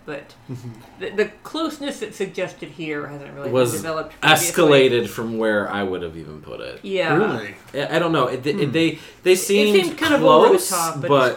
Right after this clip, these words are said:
Speaker 1: description.
Speaker 3: did not seem that close. And then all of a
Speaker 2: Hmm.
Speaker 3: sudden in this book, it's like, they're like siblings.
Speaker 1: Like,
Speaker 3: It's like,
Speaker 1: really?
Speaker 3: what?
Speaker 1: Are they?
Speaker 2: I'm wondering if Pemberton is reading something into it, knowing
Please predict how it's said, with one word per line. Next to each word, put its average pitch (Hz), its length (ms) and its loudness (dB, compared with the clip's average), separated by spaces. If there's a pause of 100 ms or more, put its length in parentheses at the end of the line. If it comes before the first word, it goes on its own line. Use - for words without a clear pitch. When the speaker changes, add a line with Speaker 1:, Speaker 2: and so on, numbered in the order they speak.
(120)
Speaker 1:
description. 120 220 -8
Speaker 3:
did 135 140 0
not 123 200 -4
seem 101 440 -8
that 85 240 -8
close. 73 340 -12
And 95 140 -10
then 92 80 -14
all 101 160 -6
of 101 40 -6
a 104 40 -8
Speaker 2:
Hmm. 101 60 -10
Speaker 3:
sudden 101 200 -6
in 92 60 -12
this 92 160 -10
book, 90 240 -10
it's - 120 -18
like, 85 140 -12 (380)
they're 127 160 -12
like 139 200 -10
siblings. 85 800 -12
Speaker 1:
Like, 185 200 -6
Speaker 3:
It's - 40 -18
like, 170 160 -14
Speaker 1:
really? 330 360 -8
Speaker 3:
what? - 60 -12
Speaker 1:
Are 247 200 -8
they? 311 200 -12 (300)
Speaker 2:
I'm 285 260 -10
wondering 156 360 -6
if 147 120 -10
Pemberton 160 540 -6
is 120 140 -8
reading 127 360 -6
something 131 400 -6
into 131 360 -6
it, 120 100 -8
knowing 127 460 -4